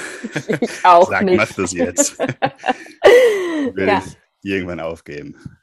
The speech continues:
Speaker 1: Ja, ja, stimmt. Das ist echt noch mal ein anderes Commitment, ne? Und dann verschluckt einen das Leben ja häufig auch so. Und wenn man bei so Sachen nicht am Ball bleibt, dann, äh, ist es, äh,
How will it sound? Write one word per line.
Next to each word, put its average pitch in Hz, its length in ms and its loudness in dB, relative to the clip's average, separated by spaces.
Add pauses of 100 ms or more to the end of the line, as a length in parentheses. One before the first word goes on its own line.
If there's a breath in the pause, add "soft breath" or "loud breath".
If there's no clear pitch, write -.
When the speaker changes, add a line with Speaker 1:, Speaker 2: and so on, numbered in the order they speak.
(180)
Speaker 1:
Ja, 160 360 -2
ja, 165 200 2
stimmt. 156 320 -8
Das 151 100 -18
ist 160 140 -12
echt 160 240 -12
noch 156 160 -16
mal 160 100 -18
ein 165 80 -16
anderes 160 360 -16
Commitment, 165 600 -18
ne? 175 240 -16
Und 180 120 -20
dann 156 140 -16
verschluckt 175 420 -8
einen 160 180 -6
das 165 160 -10
Leben 170 300 -8
ja 160 180 -6
häufig 165 380 -10
auch 165 120 -8
so. 165 220 -6
Und 170 160 -10
wenn 160 100 -10
man 170 140 -12
bei 160 140 -8
so 160 120 -8
Sachen 165 280 -10
nicht 170 180 -8
am 170 140 -6
Ball 143 200 -2
bleibt, 160 520 -4
dann, 160 260 -6
äh, 156 500 -10
ist 170 120 -14
es, - 240 -12
äh, 160 320 -8